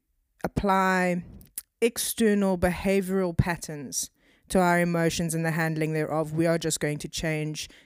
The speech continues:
external behavior. But if we allow the Lord to come and transform us from the inside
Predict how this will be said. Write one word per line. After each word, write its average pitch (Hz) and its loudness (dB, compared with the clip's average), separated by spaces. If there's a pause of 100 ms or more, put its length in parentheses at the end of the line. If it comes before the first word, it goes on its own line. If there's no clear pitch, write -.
(120)
external 151 -2 (220)
behavior. 147 -4 (720)
But 196 6
if 190 6
we 240 4
allow 190 4
the 185 2
Lord 180 2
to 185 -4
come 175 -4
and 160 -8
transform 185 2
us 165 0
from 165 0
the 165 -2
inside - 2